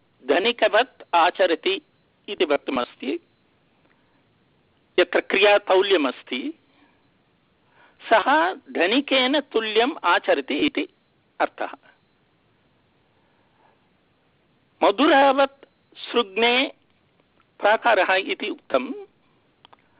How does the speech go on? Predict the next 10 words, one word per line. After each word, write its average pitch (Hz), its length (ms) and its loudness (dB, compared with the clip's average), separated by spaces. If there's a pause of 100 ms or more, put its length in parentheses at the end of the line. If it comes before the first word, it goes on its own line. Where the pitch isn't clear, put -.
(320)
यत्र 262 360 2
गुणतुल्यम् 240 920 -2 (1080)
अथवा 170 520 2 (220)
द्रव्यतुल्यम् 175 720 0
अस्ति। - 440 -8 (1300)
देह्ल्यां 202 800 0 (540)
प्राकारे 196 880 2 (220)
इव 185 180 -2 (180)
इति - 380 -6
अर्थे। - 480 -8